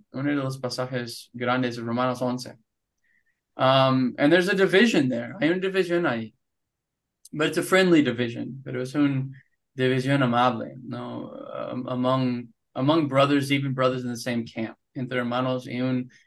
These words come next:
hermanos del mismo campamento. But let me give a warning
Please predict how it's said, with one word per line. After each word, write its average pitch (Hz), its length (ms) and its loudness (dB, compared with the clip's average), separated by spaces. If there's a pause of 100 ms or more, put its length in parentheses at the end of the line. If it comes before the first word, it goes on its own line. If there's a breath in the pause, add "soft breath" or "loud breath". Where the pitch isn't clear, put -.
(120)
hermanos 127 380 2
del 120 80 -2
mismo 127 300 -2
campamento. 117 540 -6 (540 soft breath)
But 156 100 0
let 214 120 6
me 277 80 8
give 254 120 6
a 226 60 6
warning 156 720 6